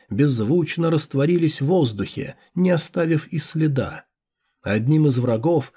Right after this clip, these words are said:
был практик элемента пространства. "О?" — послышался издалека удивлённый голос.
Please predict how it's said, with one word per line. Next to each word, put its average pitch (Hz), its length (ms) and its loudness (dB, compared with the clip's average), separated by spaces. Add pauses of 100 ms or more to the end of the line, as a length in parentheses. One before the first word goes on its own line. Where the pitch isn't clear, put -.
(120)
был 151 280 2
практик 175 680 -2
элемента 156 560 2
пространства. - 960 -6 (460)
"О?" — 147 300 0 (340)
послышался 160 800 0
издалека 135 680 0
удивлённый 147 680 2
голос. - 640 -2